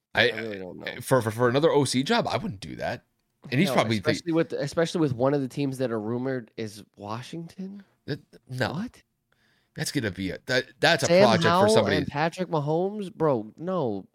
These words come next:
Speaker 2: that's
Speaker 1: That,
Speaker 2: not
Speaker 1: that,
Speaker 2: even close.
Speaker 1: that's, that's a project for somebody else to handle, not Eric. Eric's better than that. I think
Speaker 2: Yeah.
Speaker 1: Eric should just stay pat. He's got a good situation going there.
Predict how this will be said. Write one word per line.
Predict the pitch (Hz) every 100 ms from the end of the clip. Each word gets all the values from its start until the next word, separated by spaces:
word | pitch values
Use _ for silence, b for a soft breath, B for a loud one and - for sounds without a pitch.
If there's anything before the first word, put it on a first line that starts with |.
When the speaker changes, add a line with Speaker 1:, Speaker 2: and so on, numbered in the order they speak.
| 123
Speaker 2:
that's | 151
Speaker 1:
That, | 135 -
Speaker 2:
not | 151
Speaker 1:
that, | 175
Speaker 2:
even | 160 135
close. | - 135 113 92 - -
Speaker 1:
that's, | 131 156
that's | 156 180
a |
project | - 190 160 147
for | 135
somebody | 135 110 104
else | 98
to | -
handle, | 92 87 82
not | 92 113 - _ _ _ _ -
Eric. | 104 92 -
Eric's | 113 165 131
better | 104 90
than | 85
that. | - - _ _ _ _ _
I | -
think | 147
Speaker 2:
Yeah. | 104
Speaker 1:
Eric | 120 117
should | - 101
just | - 101
stay | 107
pat. | 101 98 - - -
He's | 143
got | 127
a |
good | 101 165
situation | 156 151 139 131 120
going | 117 113 104
there. | 95 95